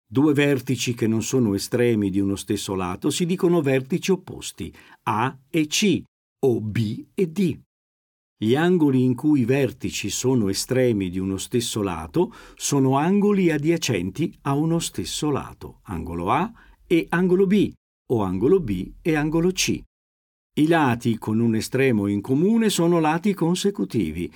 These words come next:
A B e B C o B C e C D. Nei quadrilateri, in quanto poligoni con quattro lati,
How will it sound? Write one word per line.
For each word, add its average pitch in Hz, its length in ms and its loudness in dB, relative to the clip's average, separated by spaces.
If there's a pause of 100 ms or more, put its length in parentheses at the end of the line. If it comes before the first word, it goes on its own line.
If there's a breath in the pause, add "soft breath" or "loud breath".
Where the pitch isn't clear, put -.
(340 loud breath)
A 101 160 -4
B 165 320 0
e 175 100 2
B 175 140 0
C 180 380 0 (240)
o 127 220 2
B 131 180 -2
C 90 300 -6
e 113 120 0
C 170 180 -2
D. 135 240 -2 (760)
Nei 131 300 2
quadrilateri, 120 1160 -2
in 92 160 -4
quanto 101 440 -4
poligoni 90 720 -4
con 78 240 -14
quattro 101 480 -8
lati, 80 540 -4